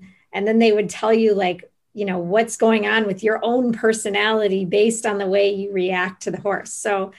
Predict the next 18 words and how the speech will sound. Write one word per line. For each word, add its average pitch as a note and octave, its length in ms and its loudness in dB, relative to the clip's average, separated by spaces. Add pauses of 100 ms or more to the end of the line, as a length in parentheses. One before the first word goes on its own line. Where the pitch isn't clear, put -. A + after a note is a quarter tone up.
(280)
I'm A3+ 120 4
really C#4+ 300 4
curious A#3 600 0
to G#3 100 -2
hear A3+ 320 2
you A3 400 0
talk G3+ 400 -6
about, F3+ 480 -4 (100)
um, F#3 600 -8 (840)
how A3 240 -2
the A#3 140 0
horses A3 720 0
have G#3 180 -8
helped F3 360 -8
you A3+ 400 -6
through F#3+ 160 -4
your F#3+ 580 0
own A3+ 540 -6